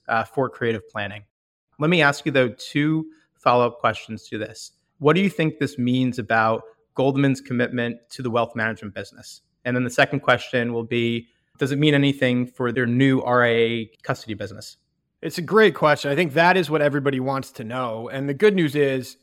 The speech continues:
Speaker 2: I don't think we really have to guess. I think they're very senior, right up through the C E O of Goldman, David Solomon, have been pretty vocal about what this signifies, which i-, is really them leaving the more mass affluent to high net worth space.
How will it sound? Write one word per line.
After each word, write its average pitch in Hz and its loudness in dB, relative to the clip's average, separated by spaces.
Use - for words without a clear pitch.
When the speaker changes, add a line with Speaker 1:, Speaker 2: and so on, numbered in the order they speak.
Speaker 2:
I 165 2
don't 226 4
think 185 -2
we 156 0
really 139 -2
have 139 -2
to 123 -12
guess. 117 -6
I 117 -8
think 135 -8
they're 135 -4
very 147 2
senior, 143 0
right 147 2
up 143 -2
through 147 -2
the 127 -4
C 147 -6
E 147 2
O 135 2
of 120 -8
Goldman, 135 0
David 127 -8
Solomon, 143 2
have 123 -8
been 123 -10
pretty 202 -2
vocal 123 -6
about 117 -8
what 131 -12
this - -12
signifies, 120 -8
which 123 -14
i-, 131 -8
is 131 -8
really 151 0
them 160 0
leaving 139 -2
the 135 -2
more 143 0
mass 135 -2
affluent 131 -4
to - -8
high 131 -6
net 123 -8
worth 117 -16
space. - -14